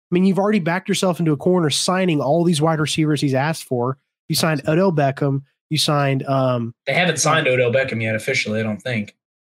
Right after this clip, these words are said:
Speaker 1: I, I, last I saw, they, they agreed to terms, though, but
Speaker 2: Oh,
Speaker 1: he may
Speaker 2: okay.
Speaker 1: not have
Speaker 2: Well
Speaker 1: passed the physical or anything yet, but I know that he agreed to terms with them. Allen Lazard, you're, you're going out making all these moves to prepare for,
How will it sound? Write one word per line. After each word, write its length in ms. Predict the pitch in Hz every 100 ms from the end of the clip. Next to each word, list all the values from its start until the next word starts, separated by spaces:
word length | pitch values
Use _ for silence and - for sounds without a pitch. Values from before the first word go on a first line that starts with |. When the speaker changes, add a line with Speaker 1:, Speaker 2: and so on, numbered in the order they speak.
| _
Speaker 1:
I, 180 | 120 120 - -
I, 120 | 143 139
last 280 | 170 254
I 80 | 277
saw, 300 | 226 262 240
they, 220 | 160 165
they 160 | 147 151
agreed 260 | 139 156 143
to 60 |
terms, 300 | 135 160 147
though, 200 | 135 127
but 200 | 120 120 - -
Speaker 2:
Oh, 240 | 135 123
Speaker 1:
he 60 | 160
may 60 | 202
Speaker 2:
okay. 60 |
Speaker 1:
not 60 | 196
have 80 | 156
Speaker 2:
Well 60 |
Speaker 1:
passed 240 | 180 160 -
the 40 |
physical 440 | 139 180 185 - 190
or 80 |
anything 320 | 190 175 196 196
yet, 240 | 196 160
but 100 | 135
I 80 | 131
know 180 | 147 156
that 120 | 131
he 100 | 143
agreed 320 | 131 139 131
to 60 | 123
terms 360 | 147 147 135
with 140 | 131 -
them. 220 | 127 123 - _ _ _ _
Allen 280 | 135 160 156
Lazard, 720 | 139 120 139 156 160 160 151 - _ _ _ - 151
you're, 260 | 156 156
you're 180 | 170 175
going 160 | 196 262
out 120 | 196
making 220 | 196 202
all 80 | 190
these 140 | 160
moves 200 | 165 196 -
to 80 |
prepare 260 | 131 127 190
for, 280 | - 139